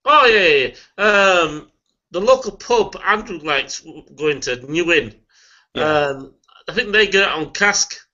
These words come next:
Speaker 2: Mm, the cask version's o-, the cask version's just okay. I always find that Fuller's bottles are better than the cask beers.
Speaker 1: Hmm.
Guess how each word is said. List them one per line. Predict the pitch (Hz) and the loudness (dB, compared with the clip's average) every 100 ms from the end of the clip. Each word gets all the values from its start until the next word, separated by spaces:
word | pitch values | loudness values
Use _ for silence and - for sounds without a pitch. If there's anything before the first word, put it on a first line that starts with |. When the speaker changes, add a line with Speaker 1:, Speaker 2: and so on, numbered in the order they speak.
| _ _ _ _ _ _ | _ _ _ _ _ _
Speaker 2:
Mm, | 208 214 214 226 | -12 -8 -8 -8
the | |
cask | 226 247 240 | -4 -4 -2
version's | 208 180 175 | -4 -2 -4
o-, | - _ _ _ _ | -6 _ _ _ _
the | 165 | -12
cask | - 214 214 | -4 -2 -2
version's | 190 170 160 | -4 -4 -4
just | 165 160 | -4 0
okay. | 147 143 127 151 - _ _ _ - | -2 -2 -8 -8 -12 _ _ _ 0
I | 190 | 2
always | 214 202 - | 2 -2 -4
find | 156 151 | -6 -6
that | 147 - | -10 -12
Fuller's | - 165 170 156 - - _ _ - | -6 -4 -4 -6 -10 -20 _ _ -8
bottles | 151 135 170 151 - - | -6 -4 -6 -8 -10 -10
are | 143 | -8
better | 135 127 139 | -8 -8 -10
than | 135 | -14
the | 123 | -16
cask | 127 113 123 - | -16 -16 -18 -16
beers. | 123 110 143 - _ _ _ _ - | -12 -12 -12 -16 _ _ _ _ -20
Speaker 1:
Hmm. | 123 | -20